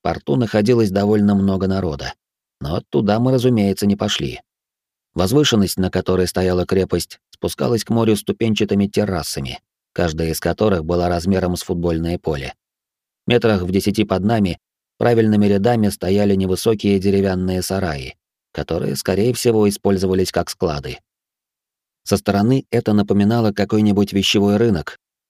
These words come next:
в котором каждый контейнер был размером с большой садовый дом,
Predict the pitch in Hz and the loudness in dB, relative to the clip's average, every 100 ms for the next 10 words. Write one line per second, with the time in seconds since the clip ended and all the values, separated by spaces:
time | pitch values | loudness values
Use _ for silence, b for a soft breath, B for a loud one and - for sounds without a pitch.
0 | _ - 101 123 117 104 110 107 101 98 | _ -2 2 4 4 2 2 2 2 2
1 | 101 101 120 110 101 87 104 101 98 104 | 2 2 2 4 0 0 0 2 2 0
2 | 110 101 98 95 95 - 110 101 92 95 | 2 2 0 0 -2 2 0 2 0 0
3 | 92 95 87 67 | 0 0 0 -4